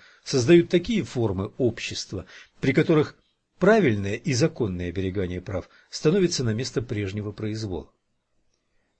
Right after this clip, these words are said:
Те, которых закон застал в состоянии подчинения, делаются уже обязанными подчиняться. Таким образом, первоначальная форма рабства, происшедшая от подчинения слабого сильному, превратилась в учреждение,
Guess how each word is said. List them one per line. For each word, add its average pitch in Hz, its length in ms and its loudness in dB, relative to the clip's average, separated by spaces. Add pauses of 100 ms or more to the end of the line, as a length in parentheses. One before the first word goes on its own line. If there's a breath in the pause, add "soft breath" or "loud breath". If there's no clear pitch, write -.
Те, 131 140 2
которых 120 360 0
закон 110 380 -4
застал 92 420 -4
в - 60 -16
состоянии 92 580 -6
подчинения, 175 640 -2
делаются 165 500 0
уже 139 280 0 (300 loud breath)
обязанными 110 960 -2 (180)
подчиняться. - 720 -8 (460)
Таким 113 240 -2
образом, 110 420 0 (200 soft breath)
первоначальная 117 840 0
форма 107 340 -2
рабства, 202 540 -2 (260 loud breath)
происшедшая 160 680 2
от 143 220 -4
подчинения 131 560 -4
слабого 117 460 0
сильному, 107 580 -4 (360)
превратилась 180 760 -4
в 151 80 -8
учреждение, 151 800 -6